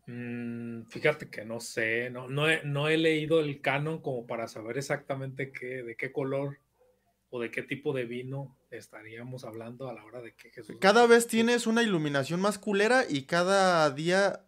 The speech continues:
Speaker 2: de grabación tienes, este, un soporte de micrófono más culero.
Speaker 1: Bueno, gente, este, que me esté escuchando, que me esté viendo, les pido una disculpa,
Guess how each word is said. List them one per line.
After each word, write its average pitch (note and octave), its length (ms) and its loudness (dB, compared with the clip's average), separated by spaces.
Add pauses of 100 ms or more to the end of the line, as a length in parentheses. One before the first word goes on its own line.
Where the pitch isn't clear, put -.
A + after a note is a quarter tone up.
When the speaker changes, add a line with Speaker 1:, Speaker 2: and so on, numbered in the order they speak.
Speaker 2:
de C3+ 160 0
grabación C3 840 2
tienes, E3+ 580 0
este, A#2+ 760 0
un C#3+ 200 0
soporte F3 440 -2
de D#3 140 0
micrófono D3 460 -2
más D3 220 -2
culero. D3+ 460 -2 (1000)
Speaker 1:
Bueno, D3 280 4
gente, C#3+ 880 2
este, A2 400 -6
que A2+ 200 -10
me A2+ 100 -6
esté A#2 180 -8
escuchando, C#3 720 0
que B2 100 -14
me A2+ 60 -8
esté B2 180 -8
viendo, C3 380 -4
les A#2 180 -6
pido C#3 180 0
una D3+ 140 2
disculpa, C#3+ 680 -4